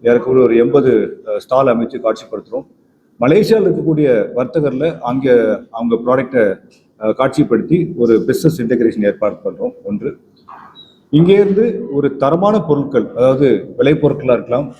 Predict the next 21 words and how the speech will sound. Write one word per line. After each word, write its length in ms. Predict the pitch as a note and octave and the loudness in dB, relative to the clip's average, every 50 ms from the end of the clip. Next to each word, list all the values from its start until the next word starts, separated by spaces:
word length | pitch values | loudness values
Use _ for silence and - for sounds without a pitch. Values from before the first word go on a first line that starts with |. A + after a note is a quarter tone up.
| _ | _
அல்லது 240 | - A#2 A#2 A#2+ - | -6 -6 -4 -4 -2
ஃபுட் 200 | - D3 A#2+ D#3+ | -4 -2 0 0
ப்ராடக்டா 240 | C#3+ C3+ B2+ - - | 2 2 2 0 0
இருக்கலாம், 480 | A#2+ G2 F#2+ A2 A#2 A#2+ C3 - - - | -2 -2 -2 -2 -2 -2 -2 -4 -10 -6
அல்லது 200 | A2 A#2 A#2+ A2+ - | 0 0 0 2 2
சர்வீசஸ் 340 | B2 C3 D3+ C3+ C3+ C3+ - | 2 2 2 0 -2 -4 -2
இருக்கலாம், 560 | B2 A#2 - - A2 A2 A#2 A#2+ - - - - | -2 -4 -2 0 -2 -2 -2 -4 -8 -12 -10 -8
டெக்னாலஜியா 380 | - C3 C#3 D#3 D3+ C#3+ B2+ | -8 -4 0 0 2 2 4
இருக்கலாம், 440 | A#2+ A2+ G2 - G#2 A2 A2 - - - | 2 2 0 -2 -6 -6 -6 -6 -8 -12
அப்படி 220 | - - B2+ A#2 | -8 -6 -4 -4
இல்லைன்னா 300 | A2+ B2 C3 B2+ A#2 G#2 - - - | -4 -2 -2 -2 -2 -4 -6 -8 -4
டிஷர்ட் 360 | C3+ C#3+ C3+ C#3 C3 A#2+ - | -2 0 0 0 0 -2 0
மாதிரி, 420 | A#2 A#2 A#2 A#2 A2+ G2+ F2 - - - G2+ | 0 0 2 4 2 2 0 -2 -6 -8 -6
அ, 240 | G#2 G#2 G#2 F#2+ - - - - | -2 -2 -2 -2 -2 -6 -6 -2
ப்ராடக்டா 280 | G#2+ A#2 A#2+ A2+ - B2 | 2 2 2 2 2 0
இருக்கலாம், 480 | - - - A2 A#2+ - - - _ _ _ _ _ _ _ _ | -2 -2 -4 -8 -10 -10 -10 -16 _ _ _ _ _ _ _ _
அவங்களுக்கு 360 | - B2 C3+ C#3+ C3+ B2 C3 C#3 | 0 2 4 4 4 4 4 4
என்ன 180 | F3 A#3 A#3 | 4 4 4
தேவையோ 360 | - - E3 E3 D#3+ D#3+ E3 | 4 2 2 4 6 6 4
அந்த 160 | C#3+ - D#3 A#2+ | 4 2 0 -2
கண்ட்ரிக்கு 580 | A#2+ A#2+ B2+ - B2+ A#2+ - D3 F3 E3+ - | -2 -2 -2 -4 -6 -8 -6 -6 -8 -8 -8